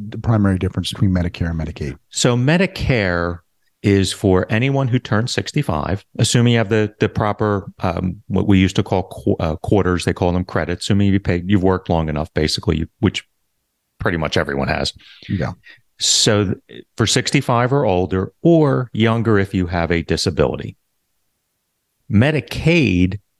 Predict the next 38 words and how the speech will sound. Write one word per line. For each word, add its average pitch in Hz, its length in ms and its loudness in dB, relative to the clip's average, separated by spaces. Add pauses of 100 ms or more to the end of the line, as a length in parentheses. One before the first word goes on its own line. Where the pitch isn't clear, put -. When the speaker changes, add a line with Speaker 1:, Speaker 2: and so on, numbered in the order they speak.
Speaker 2:
can 101 180 0
be 98 300 0
any 123 400 2
age, 82 500 0 (140)
but 95 100 2
it 104 160 2
is 95 140 0
financially 92 1080 0
based. - 540 -6 (400)
So - 140 -2
you 120 220 2
have 123 240 0
to - 80 0
have 95 280 -2
income 95 720 0
below 82 360 0
a 104 60 0
certain 117 380 0
level 87 360 -2 (420)
and 139 260 0
assets 131 600 -2 (140)
below 85 340 2
a 78 60 -4
certain 87 340 -2
level. - 340 -2 (600)
Now, 135 80 2
you 180 160 0
can 147 140 2
have 107 180 -2
both, - 340 0 (400)
right? 123 220 -2
So - 80 0
you 123 160 4
could 127 140 -2
be 107 100 -2
sixty-five 104 640 0
or 92 120 0
older 101 460 0